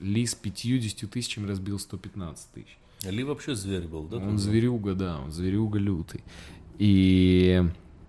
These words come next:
Speaker 1: в этот момент, и при том, что битва происходила, когда уже арестовали, э, Дэвиса,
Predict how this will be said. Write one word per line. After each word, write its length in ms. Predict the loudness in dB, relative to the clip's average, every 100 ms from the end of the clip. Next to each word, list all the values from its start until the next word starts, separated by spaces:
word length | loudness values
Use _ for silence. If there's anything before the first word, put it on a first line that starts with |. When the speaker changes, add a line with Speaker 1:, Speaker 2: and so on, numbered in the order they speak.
| -20 -20 -20 -20 -8
Speaker 1:
в 160 | 0 2
этот 240 | 4 4
момент, 500 | 4 4 4 4 2 -4 -18 -20 -2
и 120 | 2
при 160 | 4 4
том, 220 | 2 0
что 160 | -2 -4
битва 460 | -4 -4 -2 -4
происходила, 600 | -2 -2 -2 -2 0 0
когда 300 | 0 0 2
уже 240 | 4 2 0
арестовали, 920 | 2 2 2 0 0 2 2 2 0 -6 -20 _
э, 420 | 2 4 6 4 4
Дэвиса, 600 | 4 4 4 0 -6